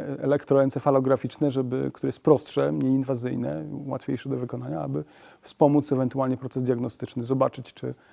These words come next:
czy ten mózg już ma pewne cechy, e, które widać u osób, które są świadome.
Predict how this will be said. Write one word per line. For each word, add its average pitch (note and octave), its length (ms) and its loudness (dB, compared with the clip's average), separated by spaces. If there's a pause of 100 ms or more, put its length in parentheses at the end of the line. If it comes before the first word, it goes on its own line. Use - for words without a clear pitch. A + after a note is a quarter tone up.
(260)
czy - 120 -20
ten C3 120 0
mózg C3 320 0
już B2 440 -2
ma B2+ 320 -2 (340)
pewne B2 260 -2
cechy, C#3 480 6 (480)
e, D#3 40 -4 (360)
które C3 420 0
widać C3+ 400 8
u C3 160 2
osób, C3 340 -2
które C3 240 0
są C3+ 200 -4
świadome. C3 420 -8